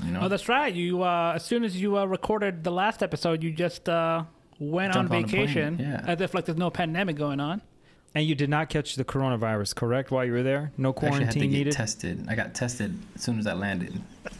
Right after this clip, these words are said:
Speaker 3: And were you
Speaker 1: <laughs>
Speaker 3: positive and your wife was negative? Or the vice versa and
Speaker 1: I was
Speaker 3: she's
Speaker 1: actually
Speaker 3: back in
Speaker 1: scared. I
Speaker 3: Aruba?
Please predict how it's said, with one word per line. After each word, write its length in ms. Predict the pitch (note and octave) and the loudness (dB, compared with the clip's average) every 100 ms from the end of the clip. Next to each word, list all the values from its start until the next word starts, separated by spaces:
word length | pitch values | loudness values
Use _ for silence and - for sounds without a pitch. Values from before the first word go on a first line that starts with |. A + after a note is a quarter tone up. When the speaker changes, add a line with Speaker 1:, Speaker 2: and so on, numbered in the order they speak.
| - - - | -14 -10 -2
Speaker 3:
And 180 | C3+ | 0
were 120 | C3+ C3 | 4 4
you 180 | C#3 C#3+ | 4 4
Speaker 1:
<laughs> 140 | D#3 | 4
Speaker 3:
positive 280 | D3 D3+ D3 | 4 2 2
and 80 | C#3+ | 2
your 120 | B2+ | 2
wife 260 | C3 C#3+ | 2 2
was 140 | C#3+ A#2+ | 0 0
negative? 480 | C3 C3+ C#3+ C#3+ C3+ - - - - - - - - | 2 2 0 -2 -4 -8 -6 -8 -8 -10 -6 -4 0
Or 120 | A#2+ | 2
the 120 | B2 | 2
vice 340 | A#2 A2 B2+ A#2+ | 2 2 0 2
versa 320 | B2+ B2+ C#3+ | 0 0 -2
and 80 | A#2 | -2
Speaker 1:
I 20 | |
was 60 | |
Speaker 3:
she's 80 | G#2+ | 0
Speaker 1:
actually 140 | B2 G#2+ | 2 2
Speaker 3:
back 240 | B2+ B2+ | 4 2
in 60 | B2+ | 4
Speaker 1:
scared. 180 | - | 4
I 20 | |
Speaker 3:
Aruba? 60 | C3+ | 4